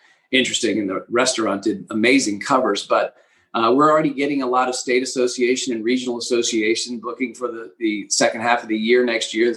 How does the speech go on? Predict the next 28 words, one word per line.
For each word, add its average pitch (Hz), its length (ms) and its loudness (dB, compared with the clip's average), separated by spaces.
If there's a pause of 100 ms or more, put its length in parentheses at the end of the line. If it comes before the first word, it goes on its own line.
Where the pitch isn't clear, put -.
saying 117 300 -2
they're, 123 220 -2 (100)
they're 123 220 0 (120)
fully 127 180 4
plan 123 240 2
on 117 140 2
being 120 240 2
back 117 260 2
'cause 117 120 -4
they 117 60 -2
think 120 200 0
the 98 60 -16
vaccine's 113 480 -2
gonna 117 180 -4
be - 360 0 (420)
in. 151 180 4
And, 107 320 -2
and 120 180 0
that's, - 400 -2 (320)
that's, - 500 -2 (540)
you 170 120 4
know, 147 40 4
s-, - 220 -4
robust 160 1000 0
forward 135 260 2
indicators, 117 840 0
uh, 117 220 2
given 123 440 0